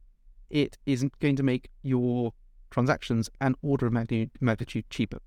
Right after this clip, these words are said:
because you are now bas-, basically having your transactions bundled up with lots of other people's transactions, and Ethereum just has to check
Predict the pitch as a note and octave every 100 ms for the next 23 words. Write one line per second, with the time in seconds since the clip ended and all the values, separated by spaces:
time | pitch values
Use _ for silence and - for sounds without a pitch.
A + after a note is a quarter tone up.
0 | - - - A#2+ C3+ F3 F3 D#3+ C#3 C3+
1 | - - A#2+ A#2+ B2 B2 A#2 - A#2+ -
2 | A#2 A2+ A#2 C#3 C3+ A#2+ - A2+ - D3
3 | E3+ D3+ C3 - A2+ G#2+ - - A2 C3
4 | B2 C#3+ C#3 C3 - B2 - - C3+ -
5 | -